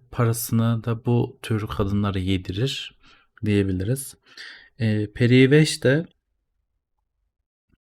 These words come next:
Bihruz'un aslında, e, öyle gördüğü bir kadındır. Keşfi Bey o Bihruz'u kandırmıştır. Periveş'in öyle biri olduğuna inandırmıştır.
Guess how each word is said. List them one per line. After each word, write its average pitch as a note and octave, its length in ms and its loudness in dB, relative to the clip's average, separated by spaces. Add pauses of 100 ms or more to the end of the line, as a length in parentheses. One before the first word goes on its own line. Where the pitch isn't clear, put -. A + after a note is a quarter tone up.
Bihruz'un A2+ 460 2
aslında, G#2+ 760 -2 (120)
e, G2 180 -8 (120)
öyle G#2 340 2
gördüğü F#2 440 0
bir F2+ 100 -4
kadındır. F#2 720 -4 (540)
Keşfi A2+ 440 -2
Bey G2+ 280 -4 (120)
o G#2+ 240 -8 (320)
Bihruz'u G#2 320 -6
kandırmıştır. G2+ 1080 -6
Periveş'in G#2 520 -2
öyle G2+ 220 -2
biri G2+ 120 -6
olduğuna F#2 360 -6
inandırmıştır. G2+ 880 -8